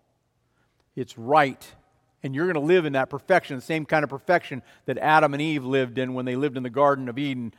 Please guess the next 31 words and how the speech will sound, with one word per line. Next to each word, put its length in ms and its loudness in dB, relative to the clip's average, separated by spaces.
without 320 -2
sin. 380 -6
This 180 0
promise 480 6
of 280 4
the 80 0
new 220 0
heaven 340 4
and 160 -4
the 40 -4
new 280 0
earth 340 0
should 260 2
have 160 6
a 60 4
prou-, 520 2
profound 560 2
effect 600 0
on 180 0
how 240 6
you 240 -6
live 420 0
as 260 -2
a 60 -10
person 420 -2
here 220 -4
on 60 -4
this 200 -6
earth 180 -6
right 220 -4
now. 300 -8